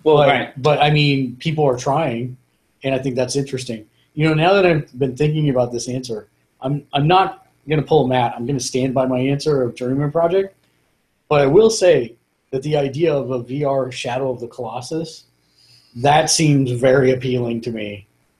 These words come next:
Speaker 1: Oh, you're, like, climbing up?
Speaker 2: You climb up, and then, you know, you're dangling off in first person
Speaker 1: Oh,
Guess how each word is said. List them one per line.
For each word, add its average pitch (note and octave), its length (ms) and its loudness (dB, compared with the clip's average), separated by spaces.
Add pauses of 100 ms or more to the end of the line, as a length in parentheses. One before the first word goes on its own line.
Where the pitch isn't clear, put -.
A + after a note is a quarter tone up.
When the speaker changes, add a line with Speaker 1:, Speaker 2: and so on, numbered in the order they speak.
(220)
Speaker 1:
Oh, F3 60 4
you're, C#3 160 6
like, C#3 160 2
climbing D#3 460 0
up? D3+ 240 2
Speaker 2:
You D3+ 80 -2
climb D#3 360 0
up, D#3 320 2
and C#3+ 120 -2
then, C#3 160 0
you C#3 140 0
know, C3 120 0
you're B2+ 240 -2
dangling B2+ 600 0
off A#2+ 440 -2
in B2+ 160 -6
first C3+ 300 -4
person C3 340 -6 (120)
Speaker 1:
Oh, B2+ 120 -2